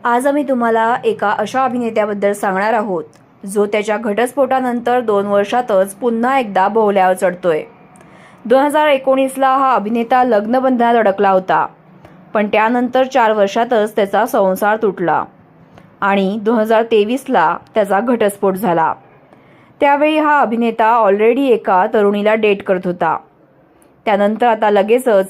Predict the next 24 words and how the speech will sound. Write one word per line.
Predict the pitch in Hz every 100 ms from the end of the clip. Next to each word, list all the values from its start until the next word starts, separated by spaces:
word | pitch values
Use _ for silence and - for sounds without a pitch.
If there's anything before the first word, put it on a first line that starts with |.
| -
तो | 220 208
बोहल्यावर | 202 240 208 226 269
चढत | 262 196 190
आहे. | 175 170 - _ _ _ _ _ - - 294
या | 285
अभिनेत्याची | 254 277 302 311 302 302
आई | 233 202 220
लोकप्रिय | 220 202 - 247 262
अभिनेत्री | 214 202 190 196 196
आहे. | 180 180 165 - _ _ _ - _ -
एव्हा | 202 208 220 220
तुम्ही | 226 220
ओळखलं | 208 202 202 226
असेलच | 190 233 254 226 220
की | - 220
आम्ही | 185 196
कोणाबद्दल | 233 247 214 254 254 220 208
बोलतोय. | 190 180 185 170 185 - - - - _ _ _ _ - _
ही | 277
लोकप्रिय | 262 254 285 311
अभिनेत्री | 302 233 240 233 240 254
आहे | 208 190
स्मिता | - 226 190 202
पाटील. | 208 156 160 151